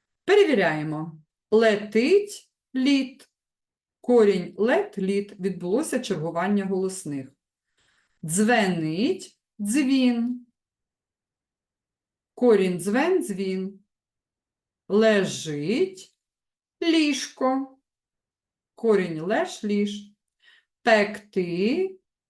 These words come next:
пік. Пек пік. Несуть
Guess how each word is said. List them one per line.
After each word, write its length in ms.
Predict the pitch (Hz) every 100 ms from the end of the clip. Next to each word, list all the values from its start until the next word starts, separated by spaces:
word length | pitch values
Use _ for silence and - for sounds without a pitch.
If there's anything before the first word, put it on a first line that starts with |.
| _
пік. 540 | 285 277 262 - - _ _ _ _ _ _ _ _ _ _
Пек 340 | 262 359 - -
пік. 300 | 214 214 208 _ _ _ _ _ _ _ _ _ _ _
Несуть 1200 | 208 240 226 196 - - 175 170 262 359 - -